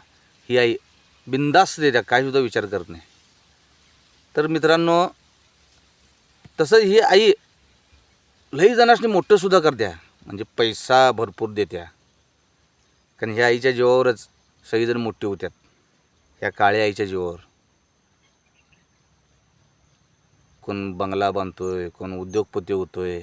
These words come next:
आणि ह्या आईला जपण्यासाठी जो शेतकरी रानात कष्ट करतोय, बी बियाणं आणतोय, पाण्यासाठी पायपा,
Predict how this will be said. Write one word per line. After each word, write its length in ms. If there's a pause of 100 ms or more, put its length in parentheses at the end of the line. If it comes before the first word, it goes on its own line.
(1700)
आणि 240
ह्या 320
आईला 280
जपण्यासाठी 560
जो 180
शेतकरी 540 (1120)
रानात 280 (100)
कष्ट 200
करतोय, 460 (520)
बी 220
बियाणं 300
आणतोय, 400 (1120)
पाण्यासाठी 460
पायपा, 440